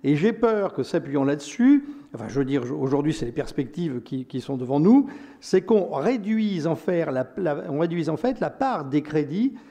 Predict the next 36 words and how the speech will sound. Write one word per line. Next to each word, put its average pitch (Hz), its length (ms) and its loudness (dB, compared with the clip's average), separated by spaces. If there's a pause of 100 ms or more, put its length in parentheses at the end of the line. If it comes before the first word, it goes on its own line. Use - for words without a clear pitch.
(320)
euh, 135 300 2
dédiés 196 500 2
particulièrement 185 800 0
aux 147 80 2
territoires 160 540 0
ruraux. 156 360 0
Je 101 60 -10
pense - 220 -4
en 151 40 -2
particulier 143 600 0 (240)
aux 151 140 0
crédits 151 320 0
pac 180 340 -4
qui 131 120 -10
sont 131 200 -4
les 127 140 -2
plus 131 280 -4
importants. 247 560 0 (480)
On 127 120 0
peut 156 140 4
dire 147 200 2
des 156 120 4
choses 175 300 4
sur 143 200 -2
la 135 100 2
pac, 143 480 -2
il 180 80 -4
y 143 80 4
a 156 60 2
des 147 180 2
nécessités 147 760 2
de 147 60 2
redéfinir 147 680 2
les 135 100 0
modalités 135 480 0
d'attribution. 143 680 0